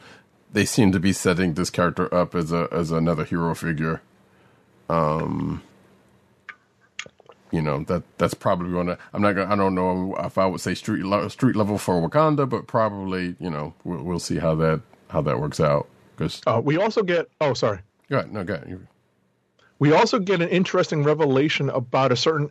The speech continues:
Speaker 2: X character.
Speaker 1: Yes.
Speaker 2: Uh, in this issue.
Speaker 1: In the main, in
Speaker 2: So
Speaker 1: the main
Speaker 2: not
Speaker 1: story,
Speaker 2: spo-,
Speaker 1: yes.
Speaker 2: it's a minor spoiler when we're talking about the X-Men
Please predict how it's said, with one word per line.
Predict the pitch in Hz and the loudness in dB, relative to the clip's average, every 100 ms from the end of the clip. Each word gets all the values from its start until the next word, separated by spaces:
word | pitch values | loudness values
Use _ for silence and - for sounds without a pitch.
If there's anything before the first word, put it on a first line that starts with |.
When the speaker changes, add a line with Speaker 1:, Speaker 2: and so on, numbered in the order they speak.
| - | 0
Speaker 2:
X | 175 - | -2 -2
character. | - 120 98 98 - 92 _ _ - | 0 0 0 -4 -10 -12 _ _ -4
Speaker 1:
Yes. | 127 131 - | -2 0 0
Speaker 2:
Uh, | 113 107 107 - _ 151 | 2 2 0 -6 _ 0
in | 139 131 | 2 2
this | 120 - | 2 0
issue. | 117 110 | -4 -2
Speaker 1:
In | 98 | -2
the | |
main, | 92 104 | -2 -4
in | 90 - 98 | -4 -8 0
Speaker 2:
So | 95 | 2
Speaker 1:
the | 120 | 4
main | 98 | 4
Speaker 2:
not | 143 143 | 2 2
Speaker 1:
story, | - 87 | -2 -4
Speaker 2:
spo-, | 143 | -2
Speaker 1:
yes. | 131 - - | -2 -4 -4
Speaker 2:
it's | 139 | 0
a | 143 | 2
minor | 135 156 175 160 | 2 2 2 0
spoiler | - - 156 151 123 | -2 -2 0 2 2
when | 117 113 | 2 0
we're | 104 | 0
talking | - 110 110 | 0 0 2
about | 107 | 0
the | - - | 0 -4
X-Men | 123 - 110 98 95 | -4 -2 -2 -2 -4